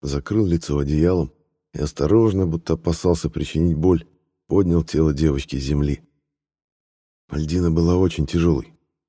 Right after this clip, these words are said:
и я удивился, что держу ее без особых усилий. Покойники всегда делаются тяжелее, чем были при жизни.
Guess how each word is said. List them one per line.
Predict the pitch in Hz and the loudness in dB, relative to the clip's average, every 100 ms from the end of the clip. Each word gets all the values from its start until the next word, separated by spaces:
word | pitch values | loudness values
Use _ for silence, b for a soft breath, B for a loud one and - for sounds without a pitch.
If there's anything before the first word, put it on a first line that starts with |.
| _ | _
и | 78 | -2
я | 78 | 0
удивился, | 78 80 87 104 87 | 2 2 4 2 0
что | 82 87 | -2 0
держу | 82 76 85 | 2 2 2
ее | 80 78 | 4 2
без | 76 82 | 4 2
особых | 73 - 71 71 | 2 -2 -4 -4
усилий. | 71 - 85 67 - _ _ _ _ _ _ _ _ _ _ | -6 -4 -6 -6 -12 _ _ _ _ _ _ _ _ _ _
Покойники | - 80 104 113 104 101 | -14 -4 2 4 4 0
всегда | 87 - 85 98 | -4 -4 2 4
делаются | 95 95 95 90 85 | 4 4 4 2 0
тяжелее, | 82 87 87 87 98 87 | -2 0 4 4 4 4
чем | 82 85 | 2 2
были | 87 80 | 2 2
при | 78 | 0
жизни. | 80 87 76 60 | 0 2 0 -2